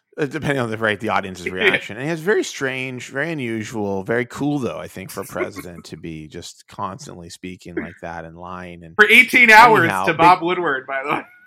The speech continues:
Speaker 2: way. <laughs>
Speaker 1: Yeah, big, big story this week. This should be the, I mean, I think it is. <clears throat> Excuse me. This should be the story. I mean, it should be the story of his presidency, 'cause it really is.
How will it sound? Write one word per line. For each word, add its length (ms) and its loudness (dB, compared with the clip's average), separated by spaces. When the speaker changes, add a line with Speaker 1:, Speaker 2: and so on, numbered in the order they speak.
Speaker 2:
way. 300 6
<laughs> 420 -20
Speaker 1:
Yeah, 280 2
big, 500 -2
big 380 -2
story 380 0
this 200 -6
week. 140 -4
This 140 0
should 160 -2
be 120 -4
the, 320 -4
I 40 -4
mean, 140 0
I 40 0
think 180 -8
it 80 -12
is. 360 -8
<clears throat> 280 -16
Excuse 760 -10
me. 240 -12
This 200 -2
should 180 -6
be 120 0
the 200 -2
story. 840 -2
I 120 2
mean, 120 0
it 60 -4
should 160 -4
be 60 2
the 120 0
story 380 0
of 120 -4
his 140 -12
presidency, 840 -6
'cause 220 -14
it 100 -16
really 340 -8
is. 300 -12